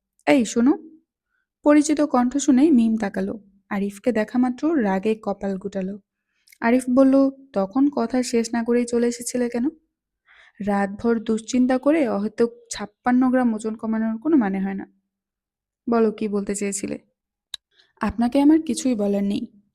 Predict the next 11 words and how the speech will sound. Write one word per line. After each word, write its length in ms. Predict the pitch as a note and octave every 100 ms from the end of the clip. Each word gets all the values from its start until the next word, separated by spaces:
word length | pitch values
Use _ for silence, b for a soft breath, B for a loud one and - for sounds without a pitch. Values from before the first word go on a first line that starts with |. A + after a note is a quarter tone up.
| _ _
যে 180 | A3 B3+
আমার 200 | B3+ B3+
কথার 240 | B3 B3 B3
গুরুত্ব 360 | B3 B3+ C4
দেয় 160 | B3+ C4
না, 180 | E4+ C4+
আমিও 240 | G#3+ A3
তাকে 220 | G#3 G#3
গুরুত্ব 420 | G3 G3+ G#3 -
দেই 180 | G3+ G3
না। 160 | F#3+